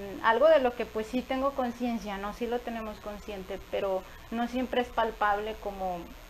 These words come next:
pues, cuando alguien que quiere se va. Esa ha sido la parte difícil. Eh, por el lado, pues, a lo mejor de, de estar en casa o de trabajar en línea,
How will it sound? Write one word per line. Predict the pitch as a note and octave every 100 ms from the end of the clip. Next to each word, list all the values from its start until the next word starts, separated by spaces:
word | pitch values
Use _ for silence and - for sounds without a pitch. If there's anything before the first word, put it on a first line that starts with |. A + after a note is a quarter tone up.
| -
pues, | - F#3
cuando | A3 G3+ G3+
alguien | G3+ A#3
que | B3
quiere | A#3+ A3 G#3+
se | G#3 F#3+
va. | G#3 A3 - - - - - - -
Esa | - G3+ G#3+
ha |
sido | G#3 A3
la | G#3+ G3+
parte | G#3 G3+ G#3+
difícil. | A3 G#3+ C4+ C4+ E4+ F4 - - - - - - -
Eh, | G#3 A3+ A3+ A3+ A3+ A3+ -
por | A#3+ B3
el | A#3+
lado, | A#3+ A#3+ C4 C4+ C#4 C#4 C4+ B3 G#3+
pues, | - A3
a | A3+
lo | A3
mejor | A3 A3 A#3+ B3 A#3
de, | A#3 G#3+ G#3 G3 F#3+ - - - D#3 E3+
de | F#3
estar | G#3+ A3 G#3+
en | A3
casa | G3+ B3+ C#4+ C#4+ C4 B3+ B3 B3 A#3+
o | G#3+ G3+
de | G3 F#3+ F#3 F#3 F3+
trabajar | G3+ G3 G3 G3+ G3+ G#3
en | A3 G#3+ G#3+
línea, | B3+ B3 A#3+